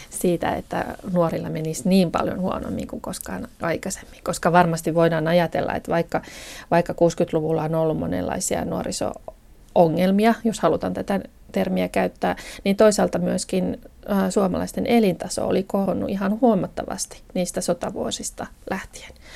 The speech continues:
Et nuorilla oli käytössään rahaa, heillä oli vapaa-aikaa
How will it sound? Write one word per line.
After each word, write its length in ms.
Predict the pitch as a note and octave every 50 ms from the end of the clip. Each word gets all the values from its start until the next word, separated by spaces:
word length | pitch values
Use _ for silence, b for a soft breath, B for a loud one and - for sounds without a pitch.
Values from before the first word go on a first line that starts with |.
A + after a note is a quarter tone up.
| B B B B
Et 120 | G#3 G3
nuorilla 400 | G3+ G3+ G3+ G3 F#3+ F3+ F3 D#3
oli 180 | D#3+ E3 E3 D#3+
käytössään 600 | E3 F3+ E3 D#3+ - E3 - - - F#3 - - -
rahaa, 360 | G3 G3 F#3+ - A3+ A3+ A3+
heillä 240 | A3 G#3+ G3+ F3+ E3
oli 160 | D#3 D#3+ E3+
vapaa-aikaa 920 | D#3+ F3 - - A3 A3 G#3+ G#3 G#3+ G#3+ G#3 G#3 G#3 - - G#3+ G#3+ G#3+